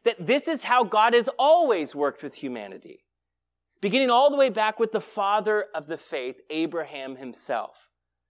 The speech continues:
In fact, Galatians will quote from the book of Genesis, chapter fifteen, verse six, where it says, "And he, Abraham, believed in the Lord, and he accounted,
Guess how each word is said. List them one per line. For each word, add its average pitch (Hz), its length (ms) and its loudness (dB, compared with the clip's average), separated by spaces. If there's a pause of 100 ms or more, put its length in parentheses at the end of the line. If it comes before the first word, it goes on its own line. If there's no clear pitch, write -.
(280)
In 139 60 -14
fact, 180 260 -2
Galatians 165 560 -2
will 151 140 -2
quote 226 320 2
from 170 240 -4
the 156 80 -2
book 185 180 -4
of 185 80 -4
Genesis, 180 400 -6
chapter 180 320 -4
fifteen, 185 400 -6
verse 156 220 -6
six, 202 240 -4 (260)
where 190 100 2
it 190 80 -2
says, 214 240 2
"And 185 140 0
he, 240 360 0
Abraham, 208 640 0
believed 208 720 2
in 240 300 0
the 202 100 4
Lord, 165 600 -2 (520)
and 131 140 -10
he 196 500 -4
accounted, 202 840 -4